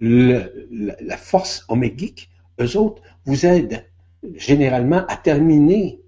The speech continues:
ce, cette, cette vie actuelle afin de pouvoir traverser de l'autre côté du voile lorsque le moment sera venu. Donc, l'oméga est relié à... On calcule à peu près un peu plus que deux cents étoiles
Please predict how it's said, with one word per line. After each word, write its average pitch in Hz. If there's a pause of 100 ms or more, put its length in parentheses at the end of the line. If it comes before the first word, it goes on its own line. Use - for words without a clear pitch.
(320)
ce, 107
cette, -
cette 110
vie 151 (100)
actuelle 170 (360)
afin 131
de 139
pouvoir 120
traverser 123
de 139
l'autre 127
côté 120
du 110
voile 156
lorsque 120
le 120
moment 120
sera 120
venu. 107 (960)
Donc, 233 (500)
l'oméga 185
est 120
relié 156 (240)
à... 123 (1800)
On 123
calcule 165
à -
peu -
près -
un 151
peu 147
plus 180
que -
deux 139
cents 139
étoiles 113